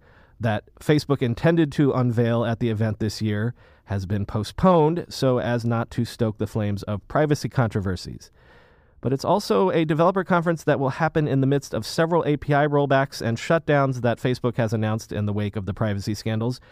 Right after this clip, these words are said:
moves that have angered developers who feel that their work has been disrupted by abrupt and confusing changes. Quoting from The Verge piece, Anjane Midha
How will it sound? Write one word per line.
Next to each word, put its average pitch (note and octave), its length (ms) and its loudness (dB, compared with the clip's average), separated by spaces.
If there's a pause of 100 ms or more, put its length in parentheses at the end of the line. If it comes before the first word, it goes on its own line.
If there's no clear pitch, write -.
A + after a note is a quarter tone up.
(360)
moves C#3+ 380 4
that C#3+ 240 4
have C#3+ 200 2
angered D3 320 0
developers D3+ 540 2
who D#3 140 0
feel E3 300 2
that D3+ 180 2
their D#3 160 2
work D#3 240 0
has D3+ 180 2
been D3 200 2
disrupted D3 640 0
by A2+ 320 0
abrupt A#2+ 600 -2
and A#2 380 0
confusing C3 520 2
changes. C#3+ 680 0 (680)
Quoting C3 340 2
from B2+ 220 2
The A#2+ 100 2
Verge A#2+ 440 2
piece, - 560 -2 (380)
Anjane C3+ 580 0
Midha B2 600 2